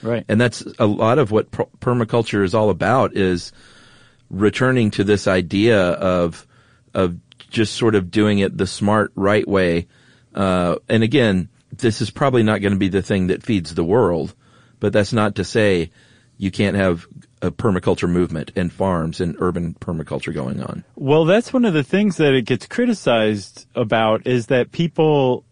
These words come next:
Speaker 1: um, who are big time adherents of permaculture do tend to say, like, uh, yeah, this is,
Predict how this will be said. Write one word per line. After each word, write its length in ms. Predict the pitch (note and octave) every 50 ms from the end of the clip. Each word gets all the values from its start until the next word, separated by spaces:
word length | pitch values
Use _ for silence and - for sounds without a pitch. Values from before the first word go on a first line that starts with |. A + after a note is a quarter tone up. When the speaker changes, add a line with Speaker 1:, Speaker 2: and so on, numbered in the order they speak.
| - _ _ _ _ -
Speaker 1:
um, 440 | C3 C3+ B2+ A#2+ A#2+ A#2 A2+ A2+ A#2+
who 280 | C3+ A#2+ B2+ D3+ C#3 C3
are 160 | C3+ C3+ B2+
big 240 | A#2+ A2+ D3+ D3 C#3
time 280 | - D3+ D3 D3 C#3
adherents 520 | B2 A2+ G2+ - F3 F3 E3 C3 A#2+ A#2 -
of 460 | - C3+ D3 D#3+ D#3 C#3 C3 B2+ - _
permaculture 800 | - - F3+ G3+ G#3 F#3 C#3+ - A#2+ A2+ G2 - - A2+ A2+ A2+ - - - - - - - - A#2+
do 260 | A2 G#2+ F3+ A3+ C4+ C#4
tend 300 | - - D#3 C3 B2+ A#2+
to 80 | A#2
say, 340 | - - - A#2 A2 G#2+ G#2+
like, 420 | G2+ G#2 G#2 G2+ F#2+ - - - _ _ _ _ _ _ _ -
uh, 380 | - A2+ A2+ A2 G#2+ G#2+ G#2+ - - _ -
yeah, 340 | C#3 C#3 E3+ G3+ G3+ D3+ A#2
this 240 | A2 C#3+ C#3+ -
is, 220 | D#3 D3+ C#3 B2